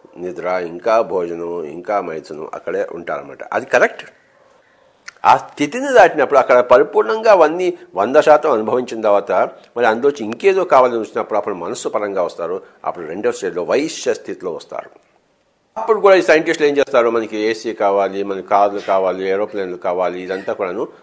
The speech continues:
అంటే ఇంకా మనస్సు పరంగా అభివృద్ధి చెందిన వాళ్ళు. సైన్స్ అక్కడ ఉపయోగపడుతుంది, సైన్స్ ఇక్కడ ఉపయోగపడుతుంది. కామము అర్థంలోనే సైన్స్ ఉపయోగపడేది. మూడో స్టేజ్లో ధర్మం పోయినప్పుడు సైన్స్ దాని గోల లేదు ఇంకా అక్కడ. అక్కడ వేరే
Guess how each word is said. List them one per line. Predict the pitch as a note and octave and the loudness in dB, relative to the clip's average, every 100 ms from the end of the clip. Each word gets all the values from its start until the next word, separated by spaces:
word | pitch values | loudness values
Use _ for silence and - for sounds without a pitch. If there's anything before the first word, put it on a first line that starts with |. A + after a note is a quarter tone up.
| _ | _
అంటే | G2+ A2 D3 - _ - | -8 -4 -4 -6 _ -12
ఇంకా | F#2 F#2+ F2 | -10 -8 -8
మనస్సు | E2 F#2 C3 - - | -6 -6 -6 -6 -4
పరంగా | A2 G2+ F#2+ F#2 - - | -4 -2 -4 -2 -4 -4
అభివృద్ధి | - D#2+ F#2+ F2+ E2 | -12 -10 -12 -14 -14
చెందిన | D#2 C#2+ | -16 -14
వాళ్ళు. | C#2+ C#2+ C#2 B1+ G1+ - | -12 -12 -12 -14 -16 -18
సైన్స్ | - F2+ A2 - | -8 -6 -6 -6
అక్కడ | D#2 F#2 | -4 -2
ఉపయోగపడుతుంది, | G#2 B2+ B2+ C3 C3 C#3+ G#3+ - _ - | -2 0 2 0 0 -4 -4 -6 _ -6
సైన్స్ | G2 B2 - | -4 -4 -8
ఇక్కడ | F2+ | -10
ఉపయోగపడుతుంది. | D2 C#2 B1 A1 _ _ _ _ _ _ _ _ _ _ _ _ _ | -10 -12 -16 -20 _ _ _ _ _ _ _ _ _ _ _ _ _
కామము | A2+ A#2+ E3 F#3+ F#3+ | 4 6 4 4 4
అర్థంలోనే | B2+ D#3+ D#3 D3 E3+ G#3+ | 4 4 2 2 2 -2
సైన్స్ | - A2+ C#3+ C3+ | -2 -4 -2 -6
ఉపయోగపడేది. | G#2+ F#2+ D#2+ C#2+ - _ _ _ _ _ _ _ _ _ A2+ | -6 -6 -6 -10 -14 _ _ _ _ _ _ _ _ _ 0
మూడో | C#3 A3 A#3 | 8 10 8
స్టేజ్లో | A#3 G#3+ | 6 2
ధర్మం | C#3+ D#3 F3+ A#3+ A3 | 6 6 8 6 6
పోయినప్పుడు | F3+ D#3+ D3 C#3 C3+ | 4 4 4 4 4
సైన్స్ | A#2+ B2+ C3 B2+ - - _ | 2 0 -2 -8 -10 -16 _
దాని | F#2+ G#2+ | -4 -2
గోల | G2 G#2 G#2+ | 2 2 4
లేదు | F#2 F2+ | 0 -4
ఇంకా | F2+ D2+ | -8 -12
అక్కడ. | - - - _ - | -14 -20 -20 _ -6
అక్కడ | F#2+ A#2 | -2 -2
వేరే | F2 G#2 A#2+ D3 - | 0 0 2 0 -2